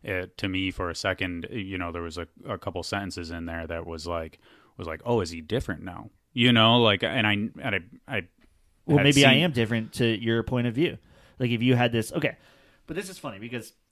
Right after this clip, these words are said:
Speaker 2: we're, now we're talking on a platform where, like, someone assumes everything you are from riding a bicycle.
Speaker 1: Yeah.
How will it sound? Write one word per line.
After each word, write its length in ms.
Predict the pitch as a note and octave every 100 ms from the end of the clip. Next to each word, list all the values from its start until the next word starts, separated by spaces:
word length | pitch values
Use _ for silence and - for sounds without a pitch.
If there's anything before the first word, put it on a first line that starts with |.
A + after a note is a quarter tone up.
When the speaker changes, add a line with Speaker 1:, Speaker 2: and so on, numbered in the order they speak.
| -
Speaker 2:
we're, 220 | D3 C#3
now 360 | C#3 C#3+ E3
we're 60 | F3
talking 260 | E3+ D3 C3+
on 40 |
a 80 | C3
platform 600 | - D3 C#3 A#2+ A2 A#2 C3+
where, 240 | B2+ A#2
like, 240 | A2+ G#2+
someone 300 | - E3 D#3
assumes 520 | A#2+ - D3 C#3+ B2 -
everything 420 | C#3 B2+ B2 B2+
you 160 | A#2 -
are 260 | B2 A2
from 300 | G2+ A#2 G#2+
riding 320 | A#2 A2+ A#2 G2+
a 60 |
bicycle. 500 | - A2+ A2+ - -
Speaker 1:
Yeah. 220 | A#2 F#2+